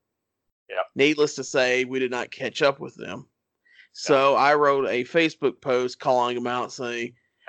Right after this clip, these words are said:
Speaker 2: "Hey, you know, like, what happened? You said
Speaker 1: <laughs>
Speaker 2: this. That's not cool." I ended up getting blocked from the Deicide Facebook page. So
Speaker 1: <laughs> Yes, you did.
Speaker 2: for those out there wondering what kind of person I am,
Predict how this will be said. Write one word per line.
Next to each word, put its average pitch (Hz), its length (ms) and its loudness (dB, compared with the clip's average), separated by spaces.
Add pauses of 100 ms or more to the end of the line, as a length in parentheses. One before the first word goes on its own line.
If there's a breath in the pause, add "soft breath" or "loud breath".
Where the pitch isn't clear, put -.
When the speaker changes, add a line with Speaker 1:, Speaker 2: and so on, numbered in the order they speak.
(120)
Speaker 2:
"Hey, 139 380 4
you 131 260 -6
know, 127 220 4
like, 127 300 2
what 131 220 0
happened? 139 400 2
You 135 60 -2
said 131 360 0
Speaker 1:
<laughs> - 60 -12
Speaker 2:
this. 127 360 -4
That's 127 260 -8
not 127 260 -4
cool." 135 460 0 (360 soft breath)
I 156 140 2
ended 180 260 4
up 135 60 -8
getting 139 340 -2
blocked 131 440 -2
from 135 240 -10
the 120 100 -6
Deicide 127 640 0
Facebook 131 540 0
page. 113 460 -10 (460)
So 147 520 4
Speaker 1:
<laughs> - 20 -10
Yes, 117 240 -2
you 123 60 -12
did. 107 160 -10 (880 soft breath)
Speaker 2:
for 160 120 4
those 180 260 8
out 180 180 6
there 160 140 -2
wondering 147 400 -6
what 156 200 0
kind 165 160 -2
of 135 60 -4
person 143 380 -6
I 131 160 -2
am, 127 340 -6